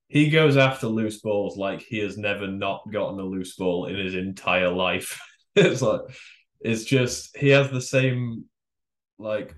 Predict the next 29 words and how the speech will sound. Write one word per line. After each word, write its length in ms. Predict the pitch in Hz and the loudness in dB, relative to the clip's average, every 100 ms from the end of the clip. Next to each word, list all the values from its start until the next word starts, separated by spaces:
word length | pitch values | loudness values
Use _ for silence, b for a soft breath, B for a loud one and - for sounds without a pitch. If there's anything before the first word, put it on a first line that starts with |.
| _ | _
willpower 800 | 110 110 110 104 107 101 101 98 | -8 -4 -2 -2 -4 -4 -4 -2
then 280 | 95 98 95 | -2 -4 -4
as 200 | 82 92 | -6 -6
if 180 | 98 - - - | -8 -8 -16 -14
it's 220 | - - 113 | -6 -4 0
like 160 | 101 | 0
an 80 | 104 | 0
N 180 | 98 95 | -2 0
B 80 | 95 | 0
A 200 | 95 92 | 0 0
player 280 | 95 92 90 | 0 0 0
going 280 | 95 92 95 | -2 -2 -2
in 140 | 92 | -6
for 160 | - 95 | -6 -6
a 120 | - | -4
poster 380 | 104 95 - 92 | -4 -4 -6 -4
dunk. 380 | 95 90 82 - | -2 -4 -6 -8
He, 140 | 104 | -2
like, 340 | 95 92 - - - | 0 0 -2 -8 -8
throws 320 | 110 98 95 | -2 0 0
that 160 | 92 80 | -2 -4
amount 240 | 92 90 90 | -2 -4 -4
of 60 | |
vigor 280 | 95 92 90 | -4 -4 0
into, 240 | 90 90 95 | -2 -2 -2
like, 180 | 85 | -2
getting 280 | 85 - 92 | -2 -4 -6
a 60 | 90 | -10
tip 320 | - 92 | -6 -6